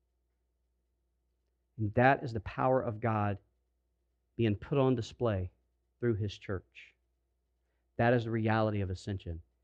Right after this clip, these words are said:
And so the short of it is, see, ascension is not just about you,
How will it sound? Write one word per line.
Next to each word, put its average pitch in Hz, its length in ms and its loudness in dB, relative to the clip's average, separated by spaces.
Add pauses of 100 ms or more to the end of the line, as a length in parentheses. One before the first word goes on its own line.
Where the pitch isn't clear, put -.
(1160)
And 110 100 -4
so 131 220 2
the 117 120 0
short 165 340 4
of 156 120 2
it 156 100 4
is, 165 400 0 (300)
see, - 160 -2
ascension 160 540 0
is 127 120 0
not 127 220 0
just 131 220 -8
about 117 260 0
you, 120 340 0